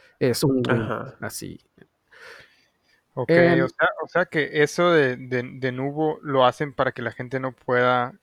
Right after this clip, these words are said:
Speaker 3: hackear el juego, o sea, craquearlo para jugarlo pirata, básicamente, no para
Speaker 1: El
Speaker 3: que no hagan
Speaker 1: sí.
Speaker 3: trampa
Speaker 2: En-,
Speaker 3: en línea.
Speaker 2: entre otras
Speaker 1: Or-,
Speaker 2: cosas,
Speaker 1: ori-,
Speaker 2: ¿no?
Speaker 1: el,
Speaker 2: Porque
Speaker 1: el que te estoy mencionando ahorita, sí.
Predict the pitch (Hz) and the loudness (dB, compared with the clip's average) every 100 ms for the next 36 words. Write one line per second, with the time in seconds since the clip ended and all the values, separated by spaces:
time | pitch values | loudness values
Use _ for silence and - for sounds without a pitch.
0 | _ - 120 - 123 127 143 127 - 147 | _ -10 -8 -2 -2 -2 -2 -4 -4 -2
1 | 139 113 - - _ _ 127 120 - 143 | 0 0 -4 -20 _ _ 0 0 4 4
2 | 151 147 131 - 120 135 131 139 110 - | 4 2 0 0 -2 0 2 0 -2 -8
3 | 120 127 123 143 117 113 135 143 156 147 | -8 -6 -6 -8 -12 -8 -2 6 8 6
4 | 131 123 131 135 - 139 175 135 170 156 | 4 0 -2 -4 0 4 4 2 0 4
5 | 156 139 165 175 - - 170 165 165 165 | 6 6 6 2 0 6 8 8 8 6
6 | 131 165 175 170 - - _ _ _ - | 4 6 4 4 -6 -20 _ _ _ 2
7 | 151 170 156 147 170 170 135 131 139 151 | 4 6 6 6 4 4 2 2 0 0
8 | 170 185 233 - - - 131 - | 0 0 0 -2 -10 -6 -6 -6